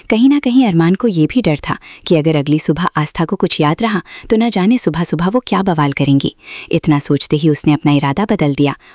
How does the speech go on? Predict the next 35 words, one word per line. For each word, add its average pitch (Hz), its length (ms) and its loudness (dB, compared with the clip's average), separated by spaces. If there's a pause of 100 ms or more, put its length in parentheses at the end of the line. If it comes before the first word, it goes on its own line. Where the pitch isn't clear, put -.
और 185 140 0
वो 226 120 2
बेड 170 200 -2
पर 143 160 -2
आ 139 120 0
गया। 135 200 -4 (520)
अरमान 151 340 4
ने 151 100 4
आंखें 143 300 -2
बंद 143 200 2
की 240 200 0 (240)
और 262 80 2
सोने 156 280 2
की 254 120 -2
कोशिश 156 340 -2
करने 143 260 2
लगा, 139 260 -4 (640)
लेकिन 156 240 2
आस्था, 143 380 -2 (240)
जो 226 120 4
अब 226 260 -2
भी 294 120 4
नशे 202 260 2
के 214 140 0
असर 196 260 0
में 240 120 4
थी, - 220 -4 (260)
नींद 240 260 6
में 269 120 6
ही 269 140 4
धीरे-धीरे 170 560 0
सरकते 147 380 0
हुए 165 180 2
अरमान 151 420 2
के 233 160 0